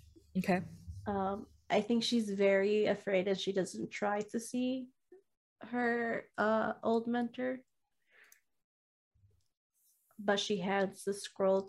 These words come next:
Speaker 2: to the healer and tells them to use it, that it will cure her of the mistake that Kuori made.
Speaker 1: Okay. Do you stick around for very long, or?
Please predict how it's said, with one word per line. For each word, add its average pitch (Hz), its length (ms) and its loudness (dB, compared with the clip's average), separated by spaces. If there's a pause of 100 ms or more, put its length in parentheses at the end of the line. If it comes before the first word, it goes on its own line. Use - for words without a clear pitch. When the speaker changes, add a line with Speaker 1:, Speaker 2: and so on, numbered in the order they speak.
Speaker 2:
to 202 320 0
the 185 60 0
healer 190 440 -2
and 196 320 -2
tells - 320 -6
them 226 380 -6 (540)
to 220 920 -4 (640)
use 208 260 -4
it, 214 240 2 (840)
that 190 120 2
it 190 120 0
will 202 160 -4
cure 202 380 -4
her 214 320 -6 (1300)
of 226 160 -4
the 202 80 -2
mistake 196 460 -6
that - 180 -8
Kuori 196 340 -2
made. 214 300 -8 (840)
Speaker 1:
Okay. 190 220 -6 (920)
Do 175 100 2
you 170 420 4 (420)
stick - 380 0
around 160 320 4
for 185 200 0
very 196 280 4
long, 202 440 0
or? 160 420 -2